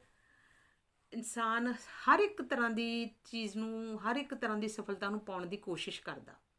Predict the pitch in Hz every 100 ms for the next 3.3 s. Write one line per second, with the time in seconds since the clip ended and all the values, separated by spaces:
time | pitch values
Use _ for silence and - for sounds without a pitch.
0 | _ 226 220 233 247 240 208 147 139 107
1 | 104 - _ _ _ - - - _ 214
2 | 269 269 311 294 311 311 247 214 240 269
3 | 262 269